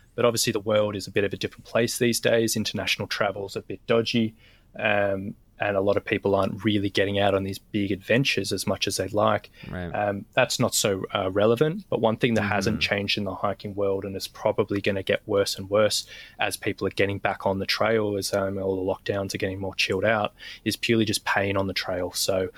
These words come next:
Speaker 1: foot pain, knee pain, back pain, it's all gonna be there. It still sucks a lot of the enjoyment out of the adventures, and that's something that I've sort of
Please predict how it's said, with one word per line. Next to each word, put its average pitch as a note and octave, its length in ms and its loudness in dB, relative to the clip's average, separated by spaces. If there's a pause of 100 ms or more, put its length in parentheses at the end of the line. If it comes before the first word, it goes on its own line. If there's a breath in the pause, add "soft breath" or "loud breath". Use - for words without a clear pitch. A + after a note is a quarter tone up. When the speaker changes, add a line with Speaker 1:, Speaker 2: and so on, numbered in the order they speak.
(160 loud breath)
Speaker 1:
foot - 280 -2
pain, F#2+ 340 -2
knee G2 180 -2
pain, F#2+ 320 -6
back F#2 300 -6
pain, G2 300 -4 (320 soft breath)
it's A2 160 -2
all B2 160 4
gonna G#2+ 160 2
be G2+ 180 -2
there. G#2 180 2
It - 80 -2
still - 180 2
sucks - 340 0
a A2 60 2
lot G2+ 160 2
of F#2+ 80 -2
the G2 100 -4
enjoyment G2 420 -2
out G2 120 -2
of F#2+ 60 -6
the G2 40 -4
adventures, F#2+ 580 -4
and G2 140 -2
that's G#2 180 2
something G2+ 380 -4
that G2 100 -4
I've G2 140 -4
sort G2+ 240 -2
of G2 140 0